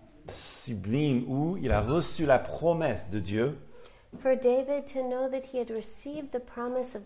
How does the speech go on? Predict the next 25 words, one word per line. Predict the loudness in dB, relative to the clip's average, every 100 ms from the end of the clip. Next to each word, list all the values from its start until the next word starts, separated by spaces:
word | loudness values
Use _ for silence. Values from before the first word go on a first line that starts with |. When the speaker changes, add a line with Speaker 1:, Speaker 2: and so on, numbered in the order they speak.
| -4
Speaker 2:
God, | -2 -2 -2 -8 -20 -20 -20 -20 -12 -10 -10 -14 -18 -16 -16 -2
Speaker 1:
où | 2 2 2 2
un | 2 2
de | 0
ses | -2 -2
descendants | -2 -6 -4 -4 0 0 0 -4 -6
deviendra | -6 -4 -6 -2 0 0 -4 -14 -20 -20 -20 -20 -14
le | -10
Messie. | -10 -10 -14 -14 -16 -18 -20 -20 -20 -20 -12
Speaker 2:
where | -6 -6 -8 -14 -16 -12 0
one | 2 4
of | 2
his | 0 -4
descendants | -6 -8 -8 -8 -4 -4 -4 -6 -10 -16 -14 -8
would | -4 -4
become | -4 -8 -8 -8 -4
the | -4
Messiah. | -6 -4 -4 -4 -6 -8 -14 -12
Speaker 1:
D'ailleurs, | 2 8 12 12 12 10 0 -10
ce | 8 12
verset, | 12 12 12 6 6 6 0 -8
tu | -2
peux | 2
avancer, | 2 0 0 0 -2 -8 -12 -10 -12 -16 -16 2
est | 4 8 8 8 4